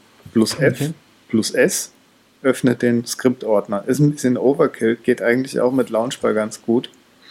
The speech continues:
Speaker 1: Ich bin noch in dieser Phase, wo ich rausfinde, ob ich das wirklich brauche. Aber so diese, diese minimalen Launcher finde ich ganz gut. Und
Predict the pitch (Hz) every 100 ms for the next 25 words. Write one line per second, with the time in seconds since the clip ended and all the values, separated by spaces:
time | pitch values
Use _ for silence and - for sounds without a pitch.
0 | - - - 127 143 131 139 113 113 117
1 | 110 113 117 - 113 120 123 120 117 -
2 | 117 127 - 117 113 117 123 - 113 -
3 | - - 117 - _ - - - 101 104
4 | 117 120 104 - - - - - - -
5 | - - - _ 127 123 117 113 120 113
6 | 113 113 110 - 123 120 117 120 120 160
7 | 147 123 120 110 123 - 123 120 123 120
8 | - 113 110 - 107 101 - _ _ _
9 | _ 113 110 104